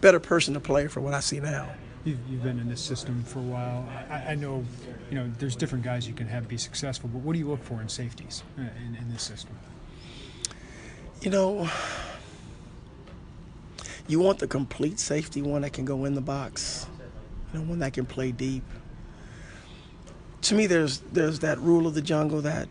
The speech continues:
Speaker 1: the strong conquer the weak,
Speaker 2: Mm-hmm.
Speaker 1: and you want your safety to be strong. If there's any weaknesses out there, you want to find them and you want to conquer. But to me, the second rule is greater than the first. The smart conquer the strong.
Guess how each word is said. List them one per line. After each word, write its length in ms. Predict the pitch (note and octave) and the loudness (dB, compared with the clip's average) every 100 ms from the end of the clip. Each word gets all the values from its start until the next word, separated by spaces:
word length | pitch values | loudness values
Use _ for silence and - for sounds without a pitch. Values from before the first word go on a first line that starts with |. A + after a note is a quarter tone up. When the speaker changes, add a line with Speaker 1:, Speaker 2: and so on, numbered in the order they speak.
| - | -6
Speaker 1:
the 140 | D3 | 0
strong 380 | C#3+ - D#3+ D3+ | 2 4 4 4
conquer 340 | D3+ - E3 D3 | 2 0 -2 -2
the 80 | D3 | 0
weak, 340 | D#3 - - - | -2 -4 -10 -8
Speaker 2:
Mm-hmm. 80 | A#2+ G#2 - - - - - - | -8 -8 -10 -14 -16 -16 -8 0
Speaker 1:
and 100 | D#3+ | 4
you 60 | |
want 200 | E3 D#3+ | 4 4
your 60 | C3+ | 2
safety 440 | - D3 D3+ - | 2 2 0 -2
to 80 | C3+ | -2
be 140 | C#3+ | -2
strong. 440 | C3+ - C#3 B2+ F3 - - - - - - - - | 0 -2 -4 -6 -10 -14 -16 -16 -16 -16 -16 -16 -8
If 60 | |
there's 140 | E3 D3+ | -2 0
any 120 | D#3 | 2
weaknesses 440 | D3+ D3+ C#3+ C#3+ F3+ | 4 4 2 -2 0
out 160 | D3 | -2
there, 80 | D3 | 0
you 120 | C3+ | 0
want 100 | C#3 | 0
to 60 | C#3+ | -2
find 280 | - D3+ D3 | -2 -4 -4
them 100 | C#3+ | -2
and 160 | D3 C3+ | -2 -2
you 80 | D3 | -2
want 140 | C3+ | -4
to 40 | |
conquer. 460 | - C3+ D3+ A2+ A#2+ - - - - - | -6 -8 -8 -8 -10 -12 -16 -14 -12 0
But 140 | - D#3 | 4 4
to 80 | E3+ | 6
me, 160 | G3 | 6
the 100 | F3+ | 6
second 460 | D3+ - E3+ - D#3+ | 6 6 4 4 4
rule 240 | D3+ D3 | 4 2
is 100 | D3 C#3+ | 0 0
greater 200 | D#3 D3 | 0 0
than 100 | D3 | -2
the 60 | - | -2
first. 420 | C3+ - - - - - - - - - | -2 -2 -4 -6 -10 -14 -16 -16 -14 0
The 80 | D#3+ | 4
smart 500 | - F3 D#3 - - | 4 4 2 -2 -4
conquer 260 | - C#3 | -2 -2
the 80 | B2 | -2
strong. 360 | - C#3 B2 | -2 -2 -6